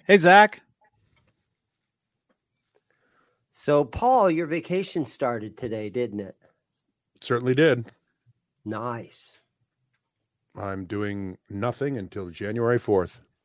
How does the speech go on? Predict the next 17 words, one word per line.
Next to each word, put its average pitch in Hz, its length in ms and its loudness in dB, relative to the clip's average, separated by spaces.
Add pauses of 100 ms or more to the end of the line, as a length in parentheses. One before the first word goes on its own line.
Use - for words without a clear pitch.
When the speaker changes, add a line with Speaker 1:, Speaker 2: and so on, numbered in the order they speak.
(1080)
Speaker 3:
I 113 80 2
was 120 120 6
just 131 180 4
saying 131 280 4
to, 127 220 6
uh, 117 140 2
actually, 185 320 4
Renus 185 300 2
Pinkle, 143 420 2 (120)
funny 151 280 -6
you 139 80 -4
should 131 160 -10
ask. 110 420 -6 (840)
Renus 139 260 -12
Pinkle 131 260 -8
is 107 120 -10
asking 107 560 -6